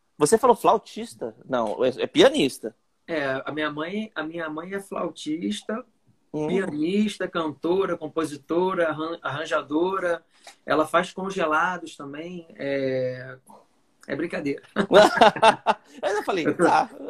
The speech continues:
Speaker 2: eu tô zo-, eu tô, eu tô zoando porque isso foi, é, é uma piada que eu nunca esqueço isso. Uma vez a gente foi fazer o, um show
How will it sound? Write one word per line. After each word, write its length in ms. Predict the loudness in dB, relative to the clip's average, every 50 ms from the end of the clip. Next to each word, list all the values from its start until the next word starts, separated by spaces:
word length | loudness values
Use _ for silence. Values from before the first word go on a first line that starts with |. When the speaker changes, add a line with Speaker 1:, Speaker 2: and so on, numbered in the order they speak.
| -2 -2 2 4
Speaker 2:
eu 140 | 6 6 6
tô 120 | 6 6 6
zo-, 100 | 6 4
eu 140 | 2 2
tô, 80 | 0 0
eu 180 | 0 0 -2 -2
tô 120 | -2 -4
zoando 420 | -4 -4 -4 -4 -2 -2 -4 -6 -8
porque 340 | -10 -10 -8 -4 -2 -2 -2
isso 220 | -2 -4 -8 -10
foi, 160 | -8 -8 -8 -6 -8
é, 220 | -10 -10 -8 -8
é 40 | -8
uma 140 | -6 -6 -8
piada 400 | -6 -6 -6 -4 -4 -6 -6 -8
que 80 | -8 -8
eu 60 | -8
nunca 180 | -8 -8 -8 -10
esqueço 560 | -10 -10 -10 -8 -8 -8 -8 -8 -14 -12 -8
isso. 320 | -6 -6 -6 -6 -8 -18 _ _ _ _ _ _
Uma 160 | -6 -4 -4
vez 140 | -4 -4 -6
a 40 | -6
gente 200 | -8 -8 -10 -8
foi 100 | -8 -8
fazer 300 | -6 -6 -6 -4 -2 -4
o, 120 | -4 -4 -8
um 160 | -12 -12 -12
show 500 | -10 -8 -2 -2 0 0 -2 -4 -6 -8